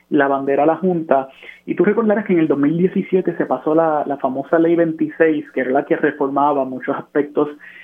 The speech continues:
eh, de los recursos humanos y presupuestarios de todas las agencias del gobierno. Eh, esta Ley cincuenta reciente lo que hizo fue que sacó a ciencias forenses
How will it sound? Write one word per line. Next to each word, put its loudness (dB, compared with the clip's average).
eh, 2
de 0
los 0
recursos 0
humanos 0
y -4
presupuestarios -2
de 0
todas 0
las -2
agencias -2
del -2
gobierno. -2
Eh, 0
esta 0
Ley 2
cincuenta 0
reciente 0
lo 0
que 0
hizo -2
fue 2
que 0
sacó 0
a -2
ciencias 0
forenses 0